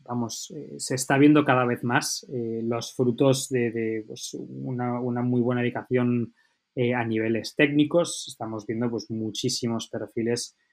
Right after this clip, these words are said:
con unas capacidades impresionantes en, en Latinoamérica. O sea, nosotros empezamos la compañía con la idea de decir, "Oye, podemos crear un producto,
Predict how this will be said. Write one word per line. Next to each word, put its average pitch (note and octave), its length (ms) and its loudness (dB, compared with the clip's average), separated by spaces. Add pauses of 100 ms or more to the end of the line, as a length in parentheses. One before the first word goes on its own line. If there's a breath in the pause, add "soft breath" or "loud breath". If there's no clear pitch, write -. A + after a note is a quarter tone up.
(220)
con A#2+ 140 -2
unas C3+ 160 2
capacidades A2+ 540 -2
impresionantes A2+ 1000 -4
en, A#2 300 -8
en A#2+ 160 -4
Latinoamérica. C3 760 0 (100)
O - 40 -14
sea, A#2 100 -6
nosotros A2+ 400 -6
empezamos A2+ 420 -6
la A2+ 100 -6
compañía A2+ 600 -4 (480)
con A#2+ 160 -2
la A2+ 80 -2
idea A2+ 300 -2
de A#2 80 0
decir, A#2+ 160 0
"Oye, A2+ 80 0
podemos A2 220 -6
crear A#2+ 160 0
un A#2 60 0
producto, A2+ 600 -2